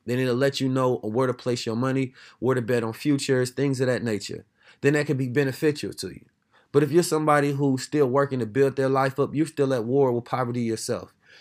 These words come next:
You're still at war with your own mental health issues.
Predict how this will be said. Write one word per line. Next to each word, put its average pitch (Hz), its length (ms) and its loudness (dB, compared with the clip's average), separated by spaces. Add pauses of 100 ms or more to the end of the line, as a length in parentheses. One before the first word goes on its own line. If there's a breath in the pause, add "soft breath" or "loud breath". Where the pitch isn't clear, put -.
You're 156 120 -2
still 160 240 4
at 127 120 4
war 131 220 4
with 117 220 0
your 127 240 2
own 127 220 -2
mental 127 280 -2
health 120 240 -4
issues. 98 680 -6